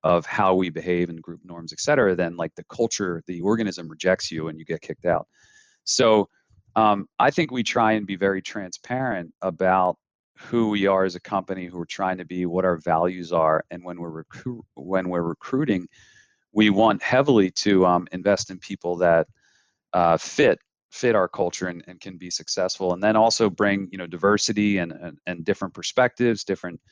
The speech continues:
uh, ways of thinking and experiences. Like, we want all that,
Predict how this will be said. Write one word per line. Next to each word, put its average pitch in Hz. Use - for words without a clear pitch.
uh, 87
ways 95
of 82
thinking 131
and 90
experiences. 110
Like, 87
we 95
want 120
all 98
that, 101